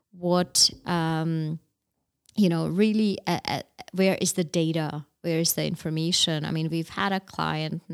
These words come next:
that we had discussion actually last, several, several client examples,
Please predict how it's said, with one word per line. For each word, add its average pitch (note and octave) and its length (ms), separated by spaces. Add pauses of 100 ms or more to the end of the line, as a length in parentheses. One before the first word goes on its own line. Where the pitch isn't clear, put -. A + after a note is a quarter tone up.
(140)
that - 160
we D#3 100
had E3+ 240
discussion - 640
actually - 380
last, D#3+ 640 (640)
several, A3 340
several G3 560 (460)
client E3+ 340
examples, - 580